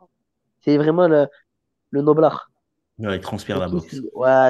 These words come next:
Speaker 1: c'est le noblard, c'est beau. Après, c'est le, c'est le col à lab aussi, hein. Les col à lab, je vois pas un boxeur qui n'a pas des, de, de vraies qualités techniques, hein.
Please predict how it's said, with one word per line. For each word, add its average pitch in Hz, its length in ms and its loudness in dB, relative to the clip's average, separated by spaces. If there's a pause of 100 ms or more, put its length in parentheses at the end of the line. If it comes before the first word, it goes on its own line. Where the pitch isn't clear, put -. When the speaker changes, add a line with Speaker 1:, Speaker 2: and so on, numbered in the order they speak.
Speaker 1:
c'est - 100 -8
le 123 60 -12
noblard, 127 420 -2
c'est 135 120 -10
beau. 131 260 -6
Après, 175 220 2
c'est 160 160 -2
le, 151 160 -2 (340)
c'est 139 80 -2
le 143 120 2
col 143 180 2
à 147 60 4
lab 156 180 4
aussi, 131 340 -4
hein. 139 60 -6 (1120)
Les 131 80 -8
col 127 200 -4
à - 20 2
lab, 147 240 2
je 139 120 -14
vois 127 160 -4
pas 143 120 0
un 139 60 -2
boxeur 139 460 -4
qui - 100 -18
n'a 131 100 -8
pas 135 160 -8
des, 131 300 -6
de, 135 180 -12
de 131 140 -10
vraies 139 160 -10
qualités 139 380 -12
techniques, 139 640 -10
hein. 139 220 -6